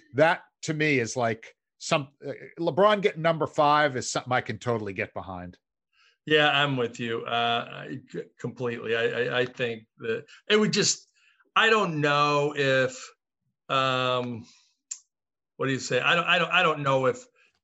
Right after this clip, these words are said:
Speaker 2: if people will ever give him his due, even if he gets six.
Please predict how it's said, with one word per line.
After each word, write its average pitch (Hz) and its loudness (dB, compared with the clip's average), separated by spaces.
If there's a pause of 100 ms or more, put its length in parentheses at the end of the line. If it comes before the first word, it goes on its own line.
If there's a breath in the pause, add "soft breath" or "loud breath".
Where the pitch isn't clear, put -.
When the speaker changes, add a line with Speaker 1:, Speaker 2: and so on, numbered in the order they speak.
Speaker 2:
if 120 4 (220)
people 139 -2
will 123 2
ever 127 -2
give 117 -8
him 120 -8
his 110 -12
due, 120 -6
even 127 -6
if 120 -10
he 127 -8
gets 117 -6
six. 131 -6